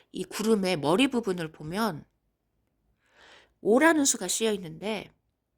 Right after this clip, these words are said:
이 오라는 수가 아바, 아버지를 뜻한다는 것입니다.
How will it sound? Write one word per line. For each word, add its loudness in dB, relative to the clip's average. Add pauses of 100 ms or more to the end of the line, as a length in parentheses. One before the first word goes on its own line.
(1160)
이 -4
오라는 4
수가 -4 (800)
아바, 2
아버지를 -4
뜻한다는 -4
것입니다. -14